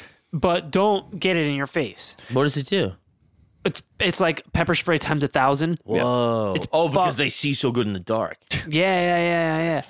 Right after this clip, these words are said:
Speaker 2: And they smell so good.
Speaker 1: And then in the world.
Speaker 2: The dead yak.
Speaker 1: Dude, and, uh, dude, you haven't even talked about grizzly bears. Grizzly bears
Speaker 3: Well, yeah, they're
Speaker 1: are
Speaker 3: not,
Speaker 1: like
Speaker 3: they're not
Speaker 1: twenty-five hundred pounds, and they're, like, twelve feet fucking tall on their hind
Speaker 2: Well, they're
Speaker 1: legs.
Speaker 2: grizzlier.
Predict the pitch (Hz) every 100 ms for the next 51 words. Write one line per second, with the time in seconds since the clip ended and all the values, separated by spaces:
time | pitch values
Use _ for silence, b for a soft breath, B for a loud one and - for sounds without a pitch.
0 | - 110 120 135 127 - 113 110 107 92
1 | - _ _ 156 135 127 123 - 135 120
2 | 110 131 156 120 110 120 107 104 101 95
3 | - b b b 202 196 - 202 180 143
4 | 208 208 180 247 330 240 220 190 180 180
5 | 156 196 165 120 B B B 196 269 302
6 | 226 131 127 135 131 151 202 127 - 127
7 | 123 127 233 214 - 196 160 226 254 196
8 | - 147 127 127 - 170 175 170 - -
9 | 220 - 170 - - 202 185 156 - 220
10 | 175 131 127 156 147 143 - 220 262 320
11 | 208 95 67